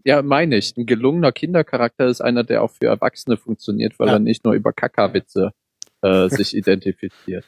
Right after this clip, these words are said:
Speaker 2: Ja.
Speaker 1: Wie zum
Speaker 2: Ja.
Speaker 1: Beispiel Jar Jar Binks in Episode eins.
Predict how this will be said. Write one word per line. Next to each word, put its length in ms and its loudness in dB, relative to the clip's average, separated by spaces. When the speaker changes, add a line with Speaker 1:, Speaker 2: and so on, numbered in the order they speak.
Speaker 2:
Ja. 180 -2
Speaker 1:
Wie 180 0
zum 100 -2
Speaker 2:
Ja. 140 0
Speaker 1:
Beispiel 380 -2
Jar 220 2
Jar 160 0
Binks 340 2
in 120 -6
Episode 600 -4
eins. 240 -10